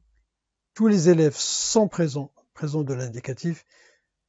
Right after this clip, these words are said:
Je me lève tôt, présent de l'indicatif. Ils partiront en voyage, futur simple.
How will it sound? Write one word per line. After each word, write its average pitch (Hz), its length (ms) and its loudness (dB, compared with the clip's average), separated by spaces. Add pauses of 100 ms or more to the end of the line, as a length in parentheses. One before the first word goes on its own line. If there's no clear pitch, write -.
(120)
Je 135 180 2
me 190 260 8
lève 165 380 6 (240)
tôt, 202 300 4 (100)
présent 175 380 2
de 160 100 0
l'indicatif. 139 840 -6 (720)
Ils 170 180 0
partiront 160 600 -2
en 170 100 -6
voyage, 147 640 -2
futur 139 340 -12
simple. - 480 -12